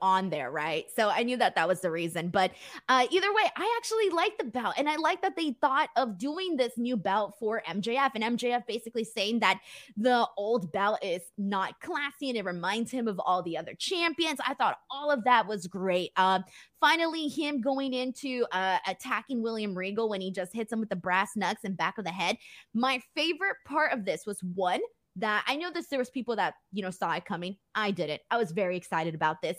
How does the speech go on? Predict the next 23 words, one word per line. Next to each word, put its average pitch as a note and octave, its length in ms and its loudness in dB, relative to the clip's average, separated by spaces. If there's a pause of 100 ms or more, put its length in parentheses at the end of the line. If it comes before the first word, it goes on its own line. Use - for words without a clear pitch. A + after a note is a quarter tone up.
I F3+ 80 0
felt G3+ 240 2
like G3+ 140 -2
I E3 100 0
was E3 180 -6
swerved. C4+ 560 4
I F#3+ 120 4
felt G3 320 4
like, F#3+ 300 0 (440)
uh, A#3+ 380 6 (180)
my C#4 460 4
favorite E4 260 2
thing D#4+ 160 -2
in C#4 80 0
wrestling A#3+ 400 0
is C4 300 -2
the C4 200 -2
unpredictability G3+ 1000 0
factor, E3 420 -4
okay? G#3+ 320 -2
I D#4 80 2
don't D#4+ 220 0
like A3+ 180 -4